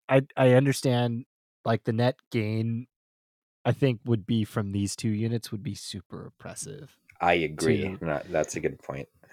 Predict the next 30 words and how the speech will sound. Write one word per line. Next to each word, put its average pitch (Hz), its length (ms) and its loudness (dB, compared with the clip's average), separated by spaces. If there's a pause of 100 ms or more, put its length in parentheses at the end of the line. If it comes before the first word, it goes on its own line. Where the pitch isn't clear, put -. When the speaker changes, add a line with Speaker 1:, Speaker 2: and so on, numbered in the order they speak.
(320)
Speaker 1:
Right, 101 560 -2
like, 101 400 -4 (260)
and 120 140 0
I, 113 160 2
I, 120 100 2 (280)
I - 40 2
think 123 240 0
this - 160 0
is 107 220 -4
what, 104 280 -2 (680)
it 117 140 0
makes 117 280 -2
sense 101 460 -4
why 98 540 -6 (480)
Choke - 260 -6
was 95 160 -8
changed, 98 380 -12
'cause 131 140 -6
imagine 147 360 -2
these 104 200 -8
two 113 180 -14
<laughs> - 280 -20
running, 160 160 -10
just - 300 -10
dishing 160 380 0
out 107 40 -2
Speaker 2:
Dude, 87 200 6
with 80 200 2
Speaker 1:
points. - 100 -10
Speaker 2:
Choke, 80 280 -2